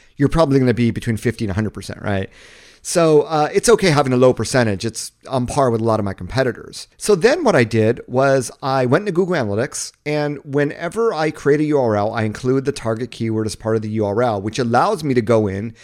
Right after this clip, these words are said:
and if I used Google Tag Manager, I could do the same thing, but it allows me to go into Google Analytics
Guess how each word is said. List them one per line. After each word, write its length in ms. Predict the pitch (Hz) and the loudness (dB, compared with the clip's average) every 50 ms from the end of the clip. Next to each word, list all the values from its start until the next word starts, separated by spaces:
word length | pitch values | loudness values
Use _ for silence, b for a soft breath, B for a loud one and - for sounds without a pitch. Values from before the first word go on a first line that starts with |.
| B B B B _ | B B B B _
and 300 | - 139 131 127 123 - - | -4 -2 -2 -2 -2 -4 -6
if 220 | - 160 - - | -8 -8 -6 -4
I 80 | 131 156 | -2 0
used 300 | 170 185 185 147 - - | 0 0 0 -2 2 2
Google 240 | 147 151 143 143 - | 4 6 6 4 4
Tag 260 | - 123 120 117 107 | 4 4 2 4 2
Manager, 340 | 123 123 123 123 117 127 123 | 2 0 0 0 0 0 0
I 60 | 113 | 0
could 100 | 110 110 | 0 -2
do 80 | 117 | -2
the 120 | 113 127 127 | -2 -2 -2
same 240 | - 127 123 143 147 | -2 -2 -2 -2 -2
thing, 320 | - 110 104 101 104 104 | -4 -6 -6 -6 -6 -6
but 100 | 95 117 | -6 -4
it 140 | 127 123 123 | -4 -4 -4
allows 360 | 120 123 135 156 190 175 160 | -2 -2 0 0 -2 -4 -6
me 100 | 165 151 | -4 -2
to 60 | 131 123 | -2 0
go 260 | 117 120 120 135 170 | 2 2 4 4 2
into 560 | 170 - 151 - - 139 131 131 131 113 b b b b b _ | 0 -2 -4 -4 -2 0 0 0 0 -2 b b b b b _
Google 240 | - 143 143 160 170 | -2 -2 0 0 0
Analytics 640 | 160 151 143 143 120 110 110 110 107 - - - | -2 0 0 2 2 2 2 2 0 -2 -8 -12